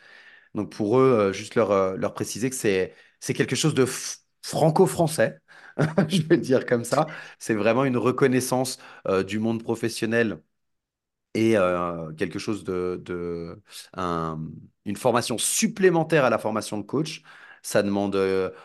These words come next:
l'étude d'un business plan. Enfin, ça va très, très loin dans, euh, tout le côté professionnel, euh, du coach. Euh, et c'est quelque chose qui est propre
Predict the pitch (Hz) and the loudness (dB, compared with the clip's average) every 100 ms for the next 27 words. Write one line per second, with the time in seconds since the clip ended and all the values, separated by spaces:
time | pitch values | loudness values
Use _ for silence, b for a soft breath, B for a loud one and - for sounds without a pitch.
0 | B B 101 113 - 107 110 101 95 110 | B B 0 2 0 -2 -2 -2 -2 -2
1 | 107 - 127 127 113 110 95 - - 151 | -2 0 0 0 -2 0 -2 0 -2 -2
2 | - 135 131 135 131 B B - 123 127 | 0 0 0 -2 -4 B B -6 0 2
3 | 131 117 98 - 117 113 113 110 117 113 | 4 4 2 0 -6 -4 -6 -2 -4 -4
4 | - 156 156 151 - 139 131 120 110 b | -2 0 0 -4 -2 0 2 0 -4 b
5 | b 95 95 90 87 90 98 - 170 - | b -2 0 0 -2 -6 -6 0 0 0
6 | - b b b b 104 92 90 85 82 | -8 b b b b 0 0 0 -2 -8
7 | 87 87 87 98 98 104 101 - 127 139 | -10 -12 -14 -14 -16 -18 -20 -2 0 0
8 | 131 92 90 127 127 107 - - 123 123 | -2 -4 -4 -6 -4 -2 -2 -2 -2 -2